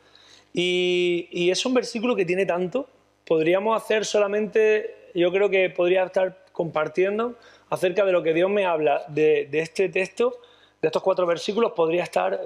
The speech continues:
un mes entero, porque es más, estaba, estaba repasando anoche y estaba repasando esta madrugada y, y decía, "Es que madre mía, Señor, o sea, para, para, no, no me hables tanto, porque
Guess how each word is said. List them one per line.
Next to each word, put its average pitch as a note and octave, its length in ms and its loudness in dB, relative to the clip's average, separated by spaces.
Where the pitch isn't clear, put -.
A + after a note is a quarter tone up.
un D#3+ 220 -2
mes F3 160 0
entero, E3 560 -2
porque D#3+ 420 0
es F#3 160 0
más, G3 300 -2
estaba, F#3 500 0
estaba F#3 280 0
repasando G3+ 560 0
anoche G#3 520 0
y F#3 40 2
estaba F3+ 240 0
repasando F#3+ 400 -2
esta F#3 140 -2
madrugada F3+ 680 2
y, E3+ 300 -2
y E3 80 2
decía, F3 260 0
"Es E3 80 -10
que G3+ 120 -2
madre F#3 260 0
mía, G3 200 -2
Señor, F3+ 280 -2
o F3 40 0
sea, D3+ 120 -4
para, G3 260 0
para, G#3 260 -2
no, G3+ 160 0
no F#3 140 0
me A3 80 -2
hables G3+ 240 -2
tanto, G#3 340 -4
porque C#3+ 360 -2